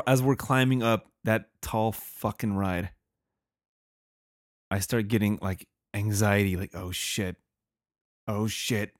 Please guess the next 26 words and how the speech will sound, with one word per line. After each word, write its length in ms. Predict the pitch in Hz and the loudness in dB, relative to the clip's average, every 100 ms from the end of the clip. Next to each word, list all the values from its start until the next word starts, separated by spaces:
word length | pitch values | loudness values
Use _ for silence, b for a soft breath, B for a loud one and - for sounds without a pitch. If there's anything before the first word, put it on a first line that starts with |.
| - | -8
<laughs> 60 | - - - _ _ _ _ - - - - _ _ _ _ B B B B B | -6 -6 -14 _ _ _ _ -16 -16 -14 -20 _ _ _ _ B B B B B
And 180 | 147 147 | 4 6
then 180 | 151 151 | 6 6
you 160 | 151 | 4
get 140 | 160 156 | 4 4
to 60 | |
the 100 | 139 | 4
very 240 | 135 143 127 | 6 6 6
top. 480 | 147 143 104 - _ _ _ _ _ _ _ _ _ - | 8 8 8 2 _ _ _ _ _ _ _ _ _ -2
Now, 420 | 139 120 110 - | 2 4 2 -2
granted, 540 | 117 143 156 - 131 - - | 2 4 4 2 -6 -4 4
<coughs> 920 | 175 156 - 196 247 - 240 277 226 - _ _ _ - | 4 4 0 0 0 6 6 6 2 -4 _ _ _ 4
granted, 340 | 147 147 143 | 6 8 6
the 80 | 120 | 4
view 300 | 110 131 135 | 4 6 6
is 100 | 98 | 4
gorgeous, 500 | - 101 87 71 - | 4 4 4 -4 -6
all 100 | 82 | -6
right? 180 | 82 65 - - | -6 -8 -14 -8
You 120 | 113 | -6
can 140 | 113 101 | -4 -4
see 460 | - 117 104 95 - _ _ _ _ _ | -2 0 0 0 -4 _ _ _ _ _
all 260 | 113 120 107 | 0 2 2
of 280 | 85 82 - _ - | 0 -4 -14 _ -10
Orange 340 | 80 85 78 | -8 -6 -8
County. 420 | - 107 90 - | -8 -8 -6 -6